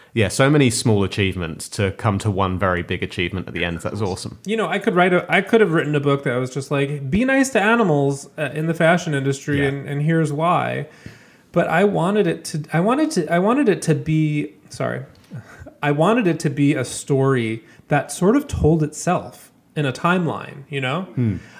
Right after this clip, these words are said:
Speaker 2: I didn't
Speaker 1: Yeah.
Speaker 2: wanna have to be the narrator necessarily. I wanted to say, "Look at all of this evidence that this story has been, has been being told." That sounds really grammatically weird.
Speaker 1: Yeah.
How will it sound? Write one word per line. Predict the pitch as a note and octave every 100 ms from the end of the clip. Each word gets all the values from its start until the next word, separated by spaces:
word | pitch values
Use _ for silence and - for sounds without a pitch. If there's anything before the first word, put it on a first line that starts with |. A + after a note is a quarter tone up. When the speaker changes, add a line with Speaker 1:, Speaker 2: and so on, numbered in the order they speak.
| -
Speaker 2:
I | E3+ A3+
didn't | A#3+
Speaker 1:
Yeah. | A2 D3+
Speaker 2:
wanna | D#3 D3+
have | D3 C3+
to | D3
be | B2+ C#3+
the | C3+
narrator | A#2 A2+ A#2 B2 A2 A2
necessarily. | A2 G#2+ B2 - C3 E3 G#2+
I | G2+ B2+
wanted | F#3 A#3+ G#3+
to | -
say, | C#3 D#3+ C#3
"Look | C3 B2+ F#3
at | A#3+ - -
all | C3+ C#3
of | C3+
this | B2 C3+ - -
evidence | C3 F3 G#2 A#2+
that | - - A#2+ A#2+ - - - -
this | D#3 E3+
story | - - D3+ G3+ E3
has | B2+ D3+ C#3+
been, | B2+ B2 C3 C#3+ E3 E3+ E3 E3 - _ _ _ -
has | - D#3 C3+
been | B2 D#3+ E3 C#3+
being | D3+ D#3+ D3
told." | C#3+ E3 D#3 A2+ - - _
That | B2+ A#2+
sounds | C3+ B2 B2
really | A#2+
grammatically | B2 B2 A#2 A#2 - A#2+
weird. | A#2 A2+ G#2
Speaker 1:
Yeah. | E2+